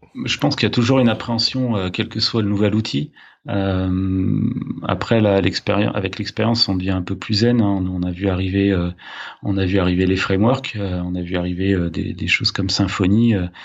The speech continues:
qui ont à, à un moment où, aussi, euh, pu, euh, perturber les équipes de, de développement. Euh, et puis, euh, on se rend compte que l'étape d'après, effectivement, euh, ça peut être des outils, euh,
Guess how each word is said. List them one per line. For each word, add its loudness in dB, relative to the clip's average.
qui -14
ont -4
à, -2
à 0
un 0
moment 0
où, -2
aussi, 2
euh, 2
pu, 0
euh, 2
perturber -2
les 2
équipes -2
de, 0
de -2
développement. 0
Euh, 0
et 0
puis, 2
euh, 0
on -4
se 0
rend -8
compte 2
que -2
l'étape 0
d'après, 0
effectivement, 0
euh, -2
ça -4
peut -6
être -2
des -2
outils, 2
euh, 4